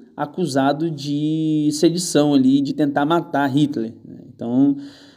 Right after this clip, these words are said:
é, essa, esse posicionamento de Dietrich Bonhoeffer, ele custou também, não somente a prisão, mas também a vida, né? Bonhoeffer, ele foi torturado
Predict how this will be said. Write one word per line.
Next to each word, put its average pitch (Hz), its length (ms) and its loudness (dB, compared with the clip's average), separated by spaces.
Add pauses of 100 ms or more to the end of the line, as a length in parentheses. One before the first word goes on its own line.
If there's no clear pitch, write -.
(160)
é, 120 920 4 (200)
essa, 123 720 0 (360)
esse 143 200 2
posicionamento 156 1000 2
de 123 220 -8
Dietrich 131 420 -6
Bonhoeffer, 165 520 0
ele 190 100 -8
custou 208 380 -2
também, 233 680 -2
não 220 200 2
somente 226 320 0
a 233 40 0
prisão, 202 360 2
mas 226 100 -4
também 220 180 -4
a 262 40 0
vida, 160 500 -2
né? 139 220 -6 (200)
Bonhoeffer, 139 480 4
ele 165 140 4
foi 151 240 0
torturado 151 760 2